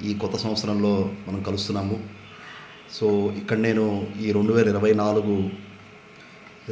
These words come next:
ప్రివ్యూ ఎలా ఉంది అన్ని రాసుల వారికి అనేది చెప్దాం అనుకుంటున్నాను, మేషాది మీన రాసుల వరకు.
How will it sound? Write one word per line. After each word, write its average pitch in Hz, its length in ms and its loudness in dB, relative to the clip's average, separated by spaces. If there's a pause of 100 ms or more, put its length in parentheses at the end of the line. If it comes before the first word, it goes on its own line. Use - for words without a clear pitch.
(240)
ప్రివ్యూ 120 340 6
ఎలా 104 180 4
ఉంది 104 420 6
అన్ని 101 240 0
రాసుల 101 260 2
వారికి 95 500 -2 (120)
అనేది 95 160 -4
చెప్దాం 95 360 -2
అనుకుంటున్నాను, 95 580 -2 (200)
మేషాది 101 600 2 (160)
మీన 101 180 0
రాసుల 98 300 0
వరకు. 95 340 0